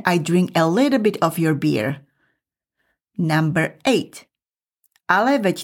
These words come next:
ty si ešte malý chlapec," meaning, "But you're still a little boy." Number nine. Dedo, prosím, len trochu, meaning, Grandpa,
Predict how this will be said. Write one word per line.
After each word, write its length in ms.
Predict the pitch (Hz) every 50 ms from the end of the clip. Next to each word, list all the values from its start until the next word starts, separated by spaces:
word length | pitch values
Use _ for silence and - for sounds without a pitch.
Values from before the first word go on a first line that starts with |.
| - -
ty 80 | 220 226
si 320 | 226 - - 277 269 - - -
ešte 480 | 175 190 - - - - 240 240 240
malý 480 | 220 196 180 165 165 165 170 180 214 233
chlapec," 640 | - - - 196 170 160 156 - - 156 156 160 160 - - - - _ _ _ -
meaning, 480 | 180 175 170 170 170 185 214 240 - - _ _ _ _ _ _ _ _ -
"But 240 | - 185 180 - 202
you're 160 | 208 214 240
still 400 | 240 240 - - 214 214 - -
a 80 | - 175
little 380 | 165 165 170 175 175 180 175
boy." 580 | 160 160 175 185 202 185 160 143 120 113 143 151 - _ _ _ _ _ _ _ _ _ _ _ _ _ _ _ _
Number 560 | - 175 170 165 160 160 160 151 170 175 175 175
nine. 560 | 202 240 285 262 202 165 147 127 139 160 - - _ _ _ _ _ _ _ _ _ _
Dedo, 480 | - 180 233 240 226 214 185 160 160 - -
prosím, 720 | - 214 240 247 254 247 - - 190 170 156 156 156 156 - -
len 240 | 208 226 240 247 240
trochu, 720 | 240 - 220 214 202 202 - - 170 139 113 156 - - _ _ _ -
meaning, 480 | 170 170 165 160 156 156 147 - -
Grandpa, 800 | - 160 151 175 175 190 196 208 202 202 185 151 139 123 123 -